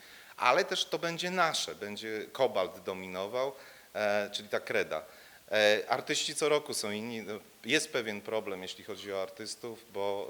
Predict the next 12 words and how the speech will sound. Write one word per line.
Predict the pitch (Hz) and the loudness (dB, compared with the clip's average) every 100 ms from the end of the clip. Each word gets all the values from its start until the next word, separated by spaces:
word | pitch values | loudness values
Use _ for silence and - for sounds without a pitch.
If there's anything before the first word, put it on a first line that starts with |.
| 95 | -8
e, | |
jest | 101 - | -8 -8
coraz | 127 120 123 | -6 -6 -6
mniejsza | 123 - 113 | -8 -6 -6
liczba | 120 110 110 | -8 -6 -6
tych, | 101 - 123 | -4 -8 -10
którzy | - 123 120 | -12 -14 -10
jeszcze | 120 113 123 | -8 -8 -10
w | |
Bolesławcu | 110 117 113 120 117 117 | -8 -8 -6 -8 -8 -10
nie | 113 | -10
wys-, | 113 | -10